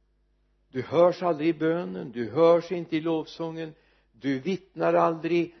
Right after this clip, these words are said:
du läser inte Guds ord inför de andra. Sånt här syns. Jag säger inte att du aldrig läser Guds ord. Absolut inte. Det förutsätter jag att vi gör.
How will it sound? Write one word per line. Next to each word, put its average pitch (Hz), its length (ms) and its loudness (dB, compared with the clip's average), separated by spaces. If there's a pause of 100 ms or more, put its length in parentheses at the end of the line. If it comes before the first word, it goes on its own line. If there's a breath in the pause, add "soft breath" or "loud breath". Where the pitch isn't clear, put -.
du 139 120 -6
läser 165 380 2
inte 165 220 -6
Guds 156 380 -6
ord 175 380 0
inför 160 520 0
de 160 180 -4
andra. 151 480 -2 (2750)
Sånt 196 220 -8
här 131 140 -8
syns. 214 640 -16 (1400)
Jag - 100 2
säger 135 140 -2
inte 165 140 -4
att - 80 -6
du 160 60 -4
aldrig 120 240 -4
läser 120 240 -6
Guds 120 280 -10
ord. 185 360 -6 (1000)
Absolut 131 580 -10
inte. - 260 -20 (840)
Det 160 140 0
förutsätter 117 480 -8
jag 104 40 -10
att - 100 -16
vi 98 60 -16
gör. 104 300 -8